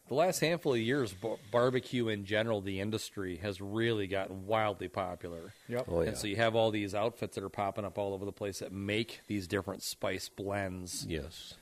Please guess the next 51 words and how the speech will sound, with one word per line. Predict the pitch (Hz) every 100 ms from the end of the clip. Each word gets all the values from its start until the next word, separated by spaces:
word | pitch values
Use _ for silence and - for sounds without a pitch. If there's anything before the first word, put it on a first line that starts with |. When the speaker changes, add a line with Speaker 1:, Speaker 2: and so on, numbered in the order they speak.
| - _
Speaker 2:
Well, | 175
the | 165
way | 175 175
our, | 151 143 139
uh, | 135 123
Speaker 1:
The | 113
one | 110 117
I | 127
like, |
Speaker 2:
society | 147 143
is | 135
Speaker 1:
shameless | 117 107 104
plug, | 117 107
is | 98
called | - 95
Meat | 98 117
Church. | - 101 87 - - - -
They're | 98
pretty | 98 95
good | 90 90
stuff. | - 95 95 - _ _ -
Speaker 2:
The |
way | 143 170
our | 156
society | - 131 143 135 131
is | 110 -
lambasted | 127 120 117 123 - 113
now | 110 107
with | 101
all | 113 113 113 107 90 - _ _ _
varieties | 113 117 117 113 107 101
of | 104
media, | 123 120 98 95 98 _ _ _ _ -
I |
think | 202 220
everyone's | 160 135 127
pretty | - 147 131
well | 127 123
educated, | 135 123 127 113 110
and | 110
they | 123
all | 165 160
know. | 123 151 151 101 92 - _ _ - _ _ _ _
I, | 139 170 143
I | 127
think | 175
you'd | 160 135
be | 131
hard-pressed | 131 131 - 127 117
to | -
find | - 120 117 107